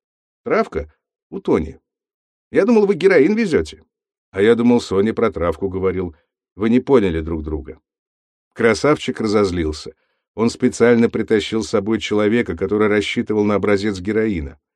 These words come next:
«Привезем в следующий раз», пожал я плечами. Ники повез нас в район Лонг-Айленда под названием Литл Нек, где на тот момент обосновался Сони. В пути Сантора все трепался про букмекерские дела.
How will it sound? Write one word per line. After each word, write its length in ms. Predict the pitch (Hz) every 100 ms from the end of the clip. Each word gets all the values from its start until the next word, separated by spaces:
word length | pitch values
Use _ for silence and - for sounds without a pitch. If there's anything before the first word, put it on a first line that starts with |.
| _ _ _ _ -
«Привезем 420 | 139 143 165 165
в 40 |
следующий 440 | 156 160 120 - 71
раз», 260 | 76 - _ _ _ _
пожал 280 | 95 92 85
я 120 | 82
плечами. 540 | 82 87 - 69 62 _ _ _ _ _ _ _ _ - _ -
Ники 360 | 127 190 160
повез 400 | - 110 117 139
нас 220 | 123 127 98
в 80 |
район 320 | 101 104 117 104
Лонг-Айленда 840 | 107 98 131 135 120 110 98 107
под 160 | 85 82
названием 580 | 85 87 120 110 110 98
Литл 400 | 107 117 120 117
Нек, 320 | 117 76 - _ _ _ _
где 300 | 87 90 110
на 100 | 98
тот 200 | 95 80
момент 360 | 87 82 120 123
обосновался 640 | 78 76 80 85 85 -
Сони. 460 | 78 - 69 65 71 _ _ _ _ _
В 100 | _
пути 320 | 131 127 160
Сантора 440 | - 120 - - 104
все 160 | 151
трепался 480 | 113 95 127 117 101
про 160 | 107 98
букмекерские 720 | 101 110 104 104 82 92 85
дела. 380 | 80 67 55